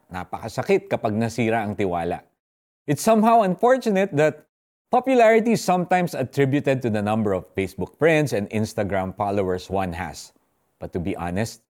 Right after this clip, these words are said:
sa kabila ng tila ba pagliit ng mundo, dahil sa social media kung saan everyone is just a message away, marami pa rin ang walang matawag na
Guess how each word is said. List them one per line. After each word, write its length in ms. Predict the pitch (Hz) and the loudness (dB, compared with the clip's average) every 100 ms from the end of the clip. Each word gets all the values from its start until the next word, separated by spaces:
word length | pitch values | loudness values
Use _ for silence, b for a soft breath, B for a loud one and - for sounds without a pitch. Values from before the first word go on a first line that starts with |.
| _ _ _ _ | _ _ _ _
sa 160 | - | -12
kabila 400 | - 127 143 156 156 | -6 -2 0 0 0
ng 160 | 143 127 | 0 0
tila 320 | 175 180 175 | 2 4 4
ba 160 | 160 | 2
pagliit 480 | 156 139 120 131 127 | 0 0 -2 -2 -4
ng 160 | 131 123 | -4 -2
mundo, 560 | 113 101 92 92 92 _ _ _ | 0 0 0 -2 -4 _ _ _
dahil 160 | 117 | -4
sa 160 | 120 143 | -2 -4
social 400 | - 285 302 160 | -2 -2 0 2
media 320 | 127 101 110 | 2 2 0
kung 80 | 123 | -2
saan 320 | 120 151 156 - | -2 -2 -4 0
everyone 480 | 180 294 156 101 80 - | 2 2 0 0 -4 -8
is 80 | |
just 160 | 107 104 | -6 -4
a 100 | 110 | -2
message 380 | 98 90 90 90 | -2 -4 -6 -4
away, 320 | 87 82 82 _ _ _ _ _ - | -4 -4 -8 _ _ _ _ _ -6
marami 400 | 123 170 240 240 | -2 0 0 2
pa 80 | |
rin 160 | 233 240 | 2 2
ang 80 | 214 | 2
walang 320 | 196 202 196 | 2 0 0
matawag 480 | 185 175 165 175 160 | -2 0 2 2 2
na 320 | 151 143 127 | 2 0 -4